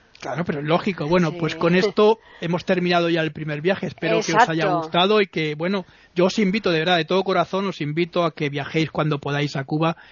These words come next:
Speaker 1: Eh, independientemente de lo que haya, y os lo digo sinceramente, da igual el gobierno, los estados, co-,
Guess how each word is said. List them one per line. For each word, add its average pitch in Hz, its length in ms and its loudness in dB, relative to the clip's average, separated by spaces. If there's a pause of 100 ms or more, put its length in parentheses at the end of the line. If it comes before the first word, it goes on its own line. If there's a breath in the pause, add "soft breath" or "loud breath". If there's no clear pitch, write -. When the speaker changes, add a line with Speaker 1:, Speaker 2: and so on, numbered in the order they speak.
(420 loud breath)
Speaker 1:
Eh, 143 300 4 (280)
independientemente 220 960 4
de 214 100 4
lo 185 120 -2
que 175 200 -4
haya, 175 260 -2
y 156 200 -6
os 156 100 -6
lo 160 120 -6
digo 208 260 -2
sinceramente, 185 800 -2
da 185 80 2
igual 196 240 2
el 175 120 0
gobierno, 196 520 0
los 170 300 -2
estados, 190 520 0
co-, 185 220 -4